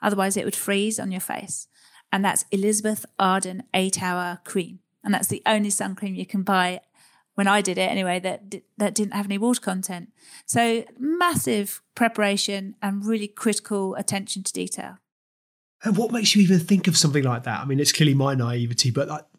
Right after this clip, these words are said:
Speaker 2: as you're saying that, I'm thinking, "Okay, that sounds like an obvious," but, but the fact that sun cream would even have water in it would never enter my mind.
Speaker 1: Mm.
Speaker 2: So wh-, where do you,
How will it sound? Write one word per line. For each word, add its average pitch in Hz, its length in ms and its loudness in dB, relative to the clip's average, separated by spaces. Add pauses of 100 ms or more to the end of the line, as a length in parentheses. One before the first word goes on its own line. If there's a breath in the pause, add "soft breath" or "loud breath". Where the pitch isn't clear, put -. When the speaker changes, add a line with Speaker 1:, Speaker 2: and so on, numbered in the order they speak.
(340)
Speaker 2:
as 180 200 4
you're 160 100 6
saying 180 360 4
that, 123 120 0
I'm 131 140 0
thinking, 127 400 0 (420 soft breath)
"Okay, 127 260 0
that 131 160 0
sounds 123 200 4
like 123 100 0
an 127 80 2
obvious," 127 640 2 (120)
but, - 240 -4 (160)
but - 160 -4
the 156 80 4
fact 180 280 0
that 156 220 -6 (180)
sun 147 280 4
cream 139 260 4
would 135 140 2
even 135 260 2
have 120 260 -2
water 135 300 2
in 123 60 2
it 131 80 -2
would 135 120 2
never 127 200 4
enter 120 180 2
my 120 140 0
mind. 165 320 2
Speaker 1:
Mm. - 40 2
Speaker 2:
So 165 60 2
wh-, 190 200 4
where 220 120 6
do 226 120 2
you, 208 80 -4